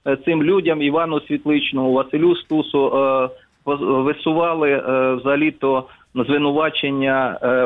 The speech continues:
у антирадянській агітації і пропаганді. Тобто там не йшлося, е, про державну зраду, е, там йшлося дійсно про розповсюдження сам видаву. Найбільше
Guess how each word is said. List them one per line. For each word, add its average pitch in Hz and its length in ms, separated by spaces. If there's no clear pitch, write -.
у 135 320
антирадянській 135 800
агітації 135 560
і 127 40
пропаганді. 131 640
Тобто 135 240
там 151 260
не 147 80
йшлося, 147 560
е, 131 320
про 135 460
державну 135 440
зраду, 117 460
е, 110 80
там 135 220
йшлося 143 360
дійсно 139 400
про - 360
розповсюдження 127 920
сам 123 200
видаву. 120 480
Найбільше 147 720